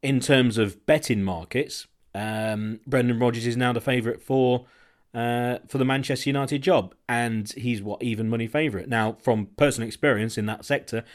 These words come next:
it's the most volatile market in sport, let alone football, in sport. It basically, if someone walks in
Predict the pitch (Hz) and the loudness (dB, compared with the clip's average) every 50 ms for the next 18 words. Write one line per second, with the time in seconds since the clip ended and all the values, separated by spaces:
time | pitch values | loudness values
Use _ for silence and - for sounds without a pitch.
0 | - - _ _ _ _ _ _ _ _ - 117 101 - - - 120 127 131 123 | -20 -20 _ _ _ _ _ _ _ _ -6 -6 -6 -4 -2 0 2 2 2 2
1 | 123 - 113 107 104 127 151 165 165 131 - - 120 113 120 127 123 127 127 127 | 0 -2 -6 -4 2 2 4 4 4 2 0 -2 -2 0 0 2 2 2 2 2
2 | 113 104 95 98 - - 98 107 - - - - _ _ _ _ _ _ _ 127 | 0 0 -2 -4 -4 -6 -8 -8 -8 -10 -16 -20 _ _ _ _ _ _ _ 2
3 | 127 127 123 123 120 120 123 - _ - - - - - - _ - 160 151 107 | 2 4 2 2 0 -2 -4 -10 _ -10 -8 -8 -8 -10 -12 _ 0 2 2 2
4 | 85 - - - - 123 135 - 143 147 151 147 131 - 151 135 - - 90 82 | 0 -4 -8 -6 -4 -4 -4 -2 0 0 0 0 0 0 -2 -2 -2 -4 -10 -10
5 | 82 95 - - _ _ - _ _ _ _ - - 127 131 127 123 - - - | -10 -10 -12 -14 _ _ -20 _ _ _ _ -6 -2 0 0 0 0 -2 -6 -10
6 | - _ - 160 120 98 82 - - - - - _ _ _ _ _ _ 107 110 | -4 _ 2 2 2 2 -2 -8 -12 -16 -20 -20 _ _ _ _ _ _ -2 4
7 | 143 165 170 165 - 110 104 104 107 104 - - 160 147 135 139 143 147 139 - | 6 6 6 6 4 -2 -4 -4 -4 -2 0 2 2 4 6 6 6 6 6 4
8 | - 139 107 95 98 110 107 | 4 4 4 4 0 -4 -6